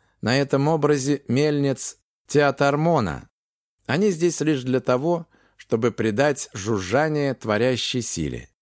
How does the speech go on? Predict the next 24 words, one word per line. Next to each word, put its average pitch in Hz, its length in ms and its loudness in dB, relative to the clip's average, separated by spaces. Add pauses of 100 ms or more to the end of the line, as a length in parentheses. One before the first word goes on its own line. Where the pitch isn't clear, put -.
(440)
Следуя 156 500 0
же 135 160 0
урокам 143 640 2
динамического 131 920 0
воображения, 117 880 0 (580)
мы 143 160 0
находим 165 560 0
объяснение 143 800 0
этого 127 420 -2
образа, 147 640 0 (460)
который 151 400 2
остается 135 580 0
смутным 147 800 -2
на 127 160 0
уровне 135 380 2
форм, 123 500 0 (520)
ибо 135 240 2
стоит 165 420 0
лишь 147 220 0
поэту 147 600 0
повести 123 520 0
речь 139 420 0
о 131 100 -4
мельницах 139 720 0